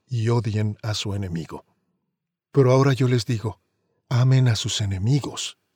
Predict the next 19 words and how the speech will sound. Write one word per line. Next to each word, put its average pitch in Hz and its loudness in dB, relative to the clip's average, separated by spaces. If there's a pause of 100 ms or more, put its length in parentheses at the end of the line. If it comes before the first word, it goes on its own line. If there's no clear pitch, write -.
(200)
y 131 4
oren 139 4
por 123 -4
quienes 123 0
los 117 -4
maltratan. 120 -4 (1040)
Así 156 0
demostrarán 127 2
que 117 -4
actúan 117 0
como 117 0
su 110 -4
Padre 113 -2
Dios, 117 -6 (240)
que - -2
está 123 -2
en 113 0
el 110 -2
cielo. 117 -4